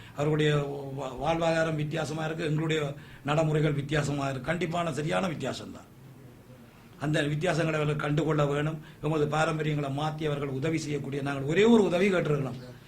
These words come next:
இந்தியன் பணம் முந்நூறு கோடி ரூபா. அந்த பணம் தான் என்ன மாதிரி எஸ்டிமேட் எல்லாம் கேட்டு கொடுத்திருக்கிறோம்.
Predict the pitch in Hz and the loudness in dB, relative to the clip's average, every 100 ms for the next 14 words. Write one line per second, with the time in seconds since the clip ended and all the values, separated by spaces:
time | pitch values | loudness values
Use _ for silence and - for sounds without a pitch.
0 | - - - 147 165 165 139 160 196 170 | -20 -16 -4 -2 0 0 0 0 0 0
1 | 160 175 170 135 143 135 127 117 - - | 0 0 0 0 0 -2 -4 -6 -10 -18
2 | - - 131 180 185 - 156 170 170 156 | -18 -6 -2 2 2 2 2 2 2 2
3 | 143 127 151 170 165 175 156 151 160 165 | 0 0 -2 0 0 0 -2 -2 -2 -2
4 | 156 156 170 151 147 135 139 143 131 139 | -2 -2 -2 -2 -4 -4 -6 -4 -4 -4
5 | 151 | -4